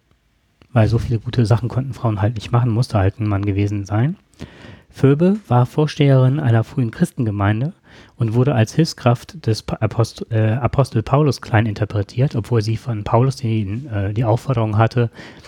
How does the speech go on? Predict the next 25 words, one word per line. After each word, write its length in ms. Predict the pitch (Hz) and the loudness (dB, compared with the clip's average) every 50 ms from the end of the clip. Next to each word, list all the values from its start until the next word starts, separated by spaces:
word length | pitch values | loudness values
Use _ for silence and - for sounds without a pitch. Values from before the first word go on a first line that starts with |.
| - - - | -20 -8 -2
das 160 | - 127 - | -2 -2 0
Christentum 500 | - - 135 - - 123 - - 120 107 | 2 0 0 0 -2 -8 -8 -6 -6 -6
zu 140 | - - 110 | -6 -8 -10
verbreiten. 640 | - 113 101 - - 95 92 95 - - 139 156 185 | -6 -6 -6 -4 -2 0 0 0 0 -2 -4 -6 -4
Also 240 | 175 117 101 107 | -4 -6 -4 -4
die 200 | 101 98 98 95 95 - - _ _ _ - - - _ _ - - - | -6 -6 -6 -8 -10 -14 -20 _ _ _ -20 -20 -20 _ _ -20 -20 -6
hatte 300 | - - 117 - 120 107 | 0 0 0 0 0 -4
den 140 | 98 107 104 | -2 -2 2
gleichen 340 | 104 113 117 113 - 120 107 | 4 4 2 2 0 -6 -6
Stand 320 | - - 147 131 131 - | 0 2 2 2 2 -2
im 80 | - 101 | -8 -10
Grunde 460 | 92 - 104 95 95 98 95 101 107 - _ - | -10 -8 -8 -6 -4 -4 -6 -6 -8 -12 _ -2
wie 140 | - 120 | -2 -2
er, 320 | - - 98 87 95 139 190 _ _ _ _ _ _ _ _ _ _ _ _ _ _ _ _ _ | 0 0 -2 0 0 -2 -4 _ _ _ _ _ _ _ _ _ _ _ _ _ _ _ _ _
war 120 | - 117 | 0 0
von 220 | 127 - 120 110 135 | 0 0 -2 -4 -2
ihm 140 | 151 117 131 | -2 -2 0
aufgefordert 720 | 113 113 117 - - 135 - - 135 127 127 123 - - | 2 2 0 0 -2 -6 -2 0 2 4 2 2 0 0
worden, 400 | 127 123 123 120 120 127 127 120 - _ _ - | -2 0 0 0 0 -2 -4 -6 -8 _ _ -10
so 300 | - 120 104 101 107 135 | -4 -4 -2 -2 -4 -4
jetzt, 320 | - - 110 - - - - | -2 -4 -4 -4 -4 -18 -12
äh, 220 | 202 139 107 104 98 | -8 -6 -4 -4 -4
verbreite 460 | - - 113 98 95 107 120 - - | -4 -4 -2 0 2 2 2 0 -2
die 120 | 117 104 95 | -4 -4 -2
Lehre. 360 | 92 92 95 110 131 156 | -2 0 0 0 0 0